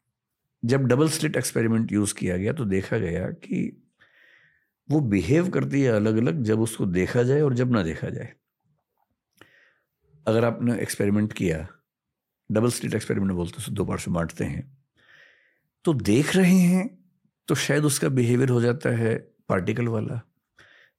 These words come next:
नहीं देखते तो वेव वाला हो जाता है, और जैसे ही उसको ऑब्जर्व करने का इंस्ट्रूमेंट लगता है, बिहेवियर चेंज हो जाता है।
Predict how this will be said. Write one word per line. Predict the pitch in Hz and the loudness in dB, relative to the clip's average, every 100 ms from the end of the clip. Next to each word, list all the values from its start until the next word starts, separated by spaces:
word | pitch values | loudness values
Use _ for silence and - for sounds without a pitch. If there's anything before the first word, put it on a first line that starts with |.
| - | -6
नहीं | 87 95 151 | 0 2 4
देखते | 147 139 160 | 4 2 0
तो | 151 127 | 0 2
वेव | 92 87 | 2 2
वाला | 98 107 | 0 0
हो | 110 | -2
जाता | 120 117 - | -4 -6 -8
है, | 139 - _ - - - - - | -8 -12 _ -20 -20 -20 -12 -2
और | 113 | 0
जैसे | 98 110 117 180 | 2 2 2 2
ही | |
उसको | 156 - 147 117 | 0 0 2 2
ऑब्जर्व | 101 120 151 | 2 2 2
करने | 147 135 | 0 0
का | 135 | 0
इंस्ट्रूमेंट | 113 110 175 170 | 0 2 2 2
लगता | 131 107 131 | 0 0 0
है, | |
बिहेवियर | 107 92 92 | 2 2 0
चेंज | 135 131 | -2 -2
हो | 120 | -2
जाता | 127 - | -4 -8
है। | 120 | -14